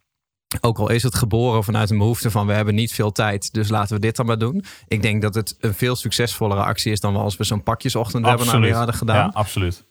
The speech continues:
Speaker 1: Maar er zijn er tweeduizend mensen die dus zo'n cursus krijgen. En kijk, bij ons heeft het twee hele grote voordelen.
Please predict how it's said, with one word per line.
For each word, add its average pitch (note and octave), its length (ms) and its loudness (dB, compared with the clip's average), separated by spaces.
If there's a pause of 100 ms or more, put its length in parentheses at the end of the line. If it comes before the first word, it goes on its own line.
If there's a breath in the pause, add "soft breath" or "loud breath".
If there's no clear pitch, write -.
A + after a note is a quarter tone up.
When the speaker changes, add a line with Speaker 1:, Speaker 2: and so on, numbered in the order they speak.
Speaker 1:
Maar F#3 140 0
er C3+ 100 2
zijn C3+ 160 0
er B2+ 60 0
tweeduizend B2 480 0
mensen A#2 320 0
die A2+ 120 0
dus G#2+ 180 -2
zo'n G#2+ 180 -2
cursus D#3+ 380 -2
krijgen. F#2+ 440 -2
En A2+ 180 0 (280 loud breath)
kijk, A#2+ 180 0
bij B2+ 80 2
ons F3 180 0
heeft F#3 180 -2
het - 240 -6
twee F3+ 260 0
hele D#3+ 200 2
grote A2+ 320 0
voordelen. G#2+ 680 -2